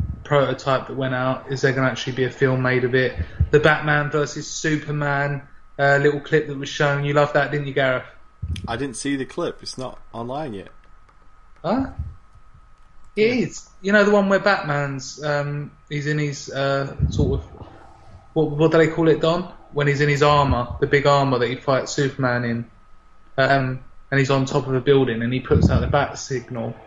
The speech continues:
Speaker 1: and Superman comes down with red eyes and stuff.
Speaker 2: I saw a write-up describing it, but there was no video in the write-up that I saw.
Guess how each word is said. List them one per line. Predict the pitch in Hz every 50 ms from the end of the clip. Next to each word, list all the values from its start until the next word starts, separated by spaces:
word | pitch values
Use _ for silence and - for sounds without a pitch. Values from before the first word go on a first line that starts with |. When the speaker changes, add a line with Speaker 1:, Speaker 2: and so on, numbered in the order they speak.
| - - - - - - - -
Speaker 1:
and | 135 131 131 131 -
Superman | - 156 147 - - 139 135 127 123 120 120 127
comes | - - 127 123 123
down | - 131 123 123 123 131
with | 123 - - - - - -
red | - 143 135 135
eyes | 139 131 127 123 120 117 -
and | 117 117
stuff. | - - 123 110 - - - - - - - - - - - - - - - - - - - - - - - - - -
Speaker 2:
I | 196 196
saw | 202 247 247 247
a | 202
write-up | 151 160 180 208 - - 127 120 -
describing | 127 - - - 143 160 175 147 117 104
it, | 110 131 139 120
but | 127 123 123 120 - - - - - - - - - - - - - - - - - - - -
there | 123
was | 127 131 151
no | 170 185 185 180 156 135 - - - - - -
video | - 110 107 117 147 160 156 120 110 110 107
in | 107 104
the | 104
write-up | 101 101 104 120 135 123
that | - 98
I | 98 117 127
saw. | - - 101 95 101 117 135